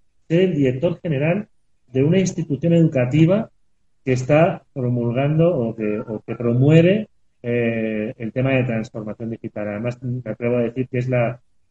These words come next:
la, la institución educativa, eh, líder y pionera en este tema, ¿no?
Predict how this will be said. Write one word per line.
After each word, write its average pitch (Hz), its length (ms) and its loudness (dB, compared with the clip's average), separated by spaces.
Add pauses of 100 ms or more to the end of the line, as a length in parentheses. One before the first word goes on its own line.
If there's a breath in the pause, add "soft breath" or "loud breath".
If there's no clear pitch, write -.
la, 104 760 -4 (300)
la 113 300 -4
institución 127 420 -4
educativa, 131 640 0 (300)
eh, 113 240 -4
líder 160 500 8
y 147 60 8
pionera 127 580 2
en 113 120 -2
este - 160 -10
tema, 127 320 0
¿no? 175 220 -6